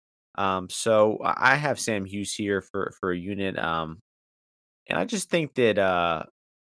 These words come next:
you know, I, I like the U F C experience of Sam Hughes here,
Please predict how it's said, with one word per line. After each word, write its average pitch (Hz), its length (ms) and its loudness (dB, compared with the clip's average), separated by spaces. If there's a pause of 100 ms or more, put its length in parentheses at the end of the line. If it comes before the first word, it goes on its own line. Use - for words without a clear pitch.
(160)
you 110 80 -6
know, 101 180 0
I, 78 280 0
I - 20 2
like 135 200 2
the 117 100 -4
U 104 160 0
F 95 80 0
C - 160 -6
experience 92 500 -4
of 87 100 -10
Sam 90 300 -2
Hughes 92 320 -6
here, 92 400 -2